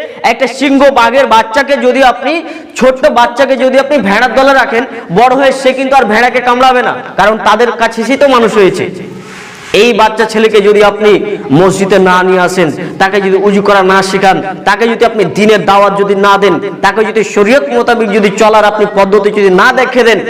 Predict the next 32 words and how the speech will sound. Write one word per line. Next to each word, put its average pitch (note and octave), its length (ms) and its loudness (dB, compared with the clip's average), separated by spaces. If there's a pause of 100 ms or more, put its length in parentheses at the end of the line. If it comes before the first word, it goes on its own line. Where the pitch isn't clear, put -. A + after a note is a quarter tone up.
(180)
এই G#3+ 160 0
ছেলেটা G#3 280 -2
বড় G3 220 0
হয়ে G3 140 2
কিন্তু F#3+ 200 2
ইসলামকে F#3 420 0
তেমন F3 280 0
শিখতে F#3+ 580 -2 (120)
পারবে C#3+ 280 0
না। A2 120 -6 (920)
এর G#3+ 400 2
জন্য C4+ 280 2 (720)
ওই D4+ 340 2
বাচ্চাটা C4+ 480 0
বলছেন, B3 420 -2
"কাজী A#3 260 -2
সাহেব, D#4 400 2 (1500)
আমি C#4+ 320 2
অপরাধ D#4 480 4
করেছি, D4 320 0
এ C#4+ 160 4
কথাই C4+ 340 2
ঠিক, C4+ 340 -2 (400)
কিন্তু B3+ 340 2
আপনি B3+ 260 2
বলুন, B3 300 2
আমার A#3 400 0
বাবা A3+ 280 2
আমার A#3 260 0
সঙ্গে A3+ 180 -2
খেলা A3 300 0
করেনি, A3+ 640 0